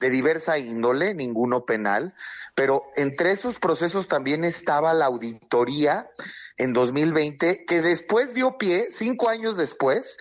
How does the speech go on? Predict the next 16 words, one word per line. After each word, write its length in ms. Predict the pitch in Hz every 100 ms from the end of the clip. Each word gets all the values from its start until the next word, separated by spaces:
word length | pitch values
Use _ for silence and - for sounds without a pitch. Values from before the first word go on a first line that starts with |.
| - -
la 200 | - 143
reviven 760 | 143 147 151 175 214 233 311 320 _ _ _ _
en 160 | 143 156
una, 200 | 185 -
eh, 260 | 139 131 127
eh, 240 | 113 92 - -
eh, 220 | 120 -
en 140 | 135
una 180 | 165 214
carpeta 540 | 214 170 151 180 175 190
de 60 |
investigación 600 | 185 156 - 143 143 160
que 80 | 156
estaba 320 | 135 156 165
dormida, 640 | 156 143 135 147 151 202 285 - - - - -
y 340 | 156 180 226